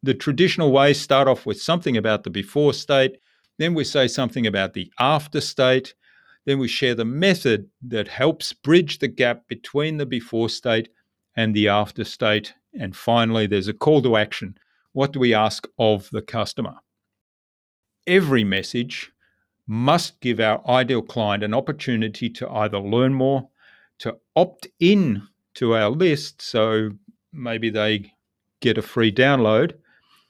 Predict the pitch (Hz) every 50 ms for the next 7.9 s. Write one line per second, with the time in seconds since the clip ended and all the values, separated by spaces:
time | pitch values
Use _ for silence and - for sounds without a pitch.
0 | _ _ _ _ _ 180 185 151 120 123 175 175 - _ _ _ _ _ - 135
1 | - - - 135 135 127 131 - 117 110 117 135 151 165 165 - - - - 123
2 | 117 117 120 - _ _ _ 120 113 107 107 113 113 101 101 101 95 110 110 107
3 | 107 101 92 95 98 101 107 104 113 113 110 104 104 104 107 - - 123 107 101
4 | 95 - _ - 101 95 85 78 - _ - 107 104 - 143 113 107 107 107 -
5 | _ - - - - - 170 170 170 - 135 120 104 85 104 104 107 104 98 101
6 | - - - - - _ _ _ - - 107 98 101 107 110 117 123 131 123 117
7 | _ _ - 113 - - - _ - 127 120 117 113 - - - -